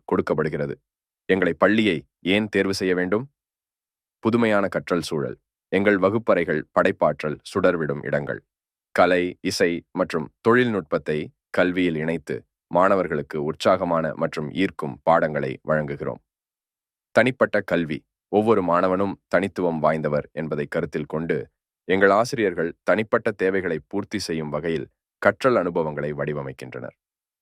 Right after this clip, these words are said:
முழுமையான வளர்ச்சி. கல்வியோடு வாழ்க்கை திறன்கள், நுண்ணறிவு மற்றும் வளர்ச்சி கண்ணோட்டத்தை மேம்படுத்த கவனம் செலுத்துகிறோம். எங்கள்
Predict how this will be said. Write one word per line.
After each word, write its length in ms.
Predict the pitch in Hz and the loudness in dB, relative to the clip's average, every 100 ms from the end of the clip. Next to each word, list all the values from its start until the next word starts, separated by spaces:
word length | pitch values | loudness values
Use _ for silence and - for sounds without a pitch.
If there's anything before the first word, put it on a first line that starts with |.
| _ _ 92 | _ _ 0
முழுமையான 460 | 95 98 92 87 76 | 2 4 2 2 0
வளர்ச்சி. 420 | 73 71 - - _ _ _ _ | -4 -4 -8 -14 _ _ _ _
கல்வியோடு 480 | - 95 98 98 101 | 2 2 4 4 4
வாழ்க்கை 400 | 80 78 90 85 80 | 2 0 0 -4 -4
திறன்கள், 400 | 87 90 98 101 120 _ _ 82 | -2 -2 2 0 0 _ _ -6
நுண்ணறிவு 500 | 90 110 101 85 67 - _ _ | 0 2 2 0 -4 -8 _ _
மற்றும் 320 | 85 80 92 80 | -6 -4 -2 2
வளர்ச்சி 300 | 87 104 107 | 2 0 -6
கண்ணோட்டத்தை 600 | - 87 90 85 80 80 | -4 -2 -2 -4 -4 -6
மேம்படுத்த 480 | 76 80 78 71 - 78 | -4 -4 -4 -6 -6 -4
கவனம் 380 | 80 80 73 - | -2 -2 -6 -8
செலுத்துகிறோம். 500 | 71 - 69 60 - _ _ _ | -10 -10 -10 -12 -14 _ _ _
எங்கள் 280 | 90 90 | 0 0